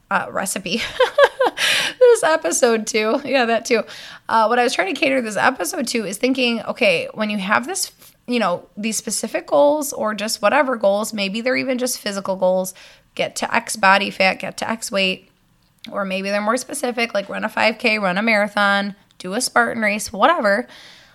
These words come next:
all good, all cool. You're not gonna want to do the steps that it takes to get there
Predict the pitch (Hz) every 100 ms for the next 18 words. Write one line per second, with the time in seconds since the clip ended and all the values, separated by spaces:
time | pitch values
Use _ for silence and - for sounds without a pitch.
0 | _ _ 208 202 254 254 247 233 208 226
1 | - 311 226 208 - - _ _ _ _
2 | - 247 269 254 349 440 339 214 220 240
3 | 240 - 214 262 233 202 196 196 - 220
4 | 208 - 202 196 - 190 - 190 185 190
5 | - 131 135